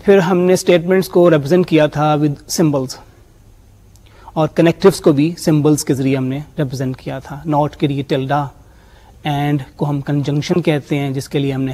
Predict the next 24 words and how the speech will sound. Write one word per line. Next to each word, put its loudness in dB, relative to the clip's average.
ہیٹ -4
کا -2
سمبل -2
استعمال -4
کیا -8
تھا، -12
اور 2
کو -8
ہم -2
ڈسجنکشن -2
کہتے -6
ہیں، -8
اور -8
ڈسجنکشن 0
کے 0
لیے -2
ہم -6
نے -8
well 2
کا -6
سمبل -6
استعمال -8
کیا -12
تھا۔ -16